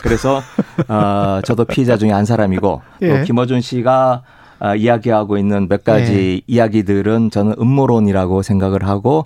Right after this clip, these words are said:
Speaker 2: 예.
Speaker 1: 공감하지 않습니다.
Speaker 2: 예.
Speaker 1: 하지만 지금 야당과 조중동이 퍼붓고 있는 공격은
Speaker 2: 음.
Speaker 1: 과도하다.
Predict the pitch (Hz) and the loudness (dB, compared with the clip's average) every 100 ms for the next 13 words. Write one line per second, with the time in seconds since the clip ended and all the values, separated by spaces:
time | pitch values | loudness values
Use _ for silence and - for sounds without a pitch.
0 | - 135 104 107 104 98 104 98 87 151 | -2 0 2 4 2 0 0 -4 -6 -4
1 | 156 78 - _ 135 117 123 208 - 170 | -4 -4 -6 _ -4 -2 -2 -6 -6 -2
2 | 196 208 147 147 147 117 - _ - 98 | 0 2 2 2 2 0 -4 _ -4 -2
3 | 107 156 185 165 127 123 147 143 135 120 | 0 -2 0 0 0 0 0 0 0 0
4 | 110 90 - 165 170 160 131 107 101 - | 0 -2 -4 -4 -2 -2 0 2 0 0
5 | 104 110 92 78 80 123 110 143 120 110 | 0 0 0 -2 0 -2 -2 -2 -4 -4
6 | 101 - - - 113 160 196 127 67 82 | -6 -10 -6 -2 0 2 0 -2 -2 -2
7 | 110 71 | -2 -6